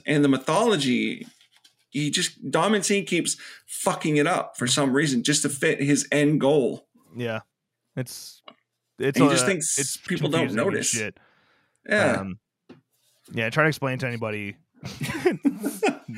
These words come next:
Speaker 1: What, once you get to the third movie, people are gonna start to have questions. And then once you get to Bride and Seed, people are gonna be like, "Uh, d-, wait, go back."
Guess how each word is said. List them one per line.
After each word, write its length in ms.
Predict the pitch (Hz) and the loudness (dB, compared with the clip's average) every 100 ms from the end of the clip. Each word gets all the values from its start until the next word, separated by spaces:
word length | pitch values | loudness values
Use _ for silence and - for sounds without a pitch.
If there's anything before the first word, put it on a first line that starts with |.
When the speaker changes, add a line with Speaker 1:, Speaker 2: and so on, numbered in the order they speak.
| 131 135 - - | -6 -6 -4 2
Speaker 1:
What, 340 | 175 190 - - | 2 2 -4 0
once 280 | 156 214 - | 4 4 4
you 100 | 233 | 4
get 180 | 208 208 | 4 4
to 80 | 170 | 2
the 80 | 143 | 2
third 360 | 156 139 135 | 4 4 4
movie, 560 | 120 120 131 151 156 - - | 2 2 2 0 -2 -4 0
people 200 | 143 127 | 2 4
are 60 | |
gonna 160 | 135 123 | 2 2
start 300 | 123 127 104 | 2 2 2
to 60 | 123 | 0
have 160 | 110 | -2
questions. 680 | - 117 - - 165 160 - - - - | 0 0 2 2 0 0 -2 -4 -20 -2
And 120 | 143 | 2
then 60 | 139 | 4
once 200 | 151 147 | 4 4
you 60 | 151 | 2
get 140 | 160 | 2
to 60 | 139 | 2
Bride 420 | 110 120 127 143 | 2 2 4 4
and 120 | 131 | 4
Seed, 400 | 127 139 143 156 | 4 4 4 4
people 240 | 151 135 123 | 2 2 2
are 60 | |
gonna 160 | 120 127 | 4 4
be 60 | 127 | 4
like, 300 | 123 117 - | 2 0 -2
"Uh, 840 | 135 127 123 123 117 113 107 113 82 78 | 2 4 4 4 4 4 4 2 0 -2
d-, 380 | 113 98 123 - - | -4 -4 -6 -6 -2
wait, 280 | 147 120 156 | 0 0 2
go 160 | 151 | 2
back." 460 | 151 147 175 - | 4 2 0 -4